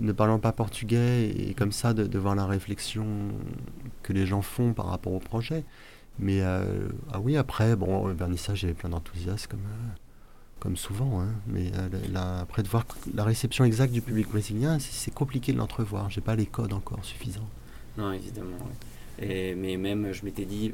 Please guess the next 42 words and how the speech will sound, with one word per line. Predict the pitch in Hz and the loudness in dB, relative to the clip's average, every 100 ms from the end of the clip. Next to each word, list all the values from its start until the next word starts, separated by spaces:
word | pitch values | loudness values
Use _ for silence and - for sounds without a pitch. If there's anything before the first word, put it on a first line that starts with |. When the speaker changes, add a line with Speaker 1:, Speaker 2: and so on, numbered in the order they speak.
| - | -6
Speaker 2:
puisque | - - - | -10 -6 -4
ce | - 110 | -4 -6
procédé | - 117 107 98 | -6 -4 -2 -2
d'installation | 104 - 101 101 - | -2 -2 -2 -2 -2
avait | 104 98 | -2 -2
pu | - 104 | -4 -8
aussi | 101 - | -6 -6
être | 123 113 | -4 -2
employé | 110 113 110 107 107 104 | 0 4 4 4 4 2
dans | 101 | 0
d'autres | 98 98 - 107 95 | -2 -4 -4 -4 -4
intentions, | 104 117 - 151 135 | 0 -2 0 0 2
mais | 98 92 - - | 2 -2 -8 -10
peut-être | - - | -10 -8
que, | - | -6
ouais, | 101 101 | -4 -4
vous | 101 | -4
avez, | 98 92 92 - - - - | -4 -4 -6 -8 -12 -14 -2
vous | 107 | 2
aviez | 98 98 | 4 4
déjà, | 107 107 110 | 4 4 2
euh, | 113 104 95 - - - - | 2 0 -4 -8 -12 -16 -8
pu | - | -8
le | - | -6
voir. | 107 98 90 - - - - - - - | -8 -8 -10 -10 -12 -12 -14 -14 -14 -10
Speaker 1:
Ce, | - | -8
ce | - - | -4 0
projet, | 120 139 139 170 175 | 4 6 6 6 4
là, | 147 - | 4 2
il | 117 | 4
m'a | 110 113 | 6 6
fait | 127 | 4
beaucoup | 120 123 139 | 2 4 4
avancer | 120 120 - 139 | 6 4 4 2
sur | 135 117 | 2 2
une | 107 | 2
chose | - 120 113 | 0 -2 0
par | 101 | 0
rapport | 90 - | 0 0
à | 90 | 0
mes | 92 | 0
scénographies. | - 95 90 95 - - | 0 2 2 0 -2 -2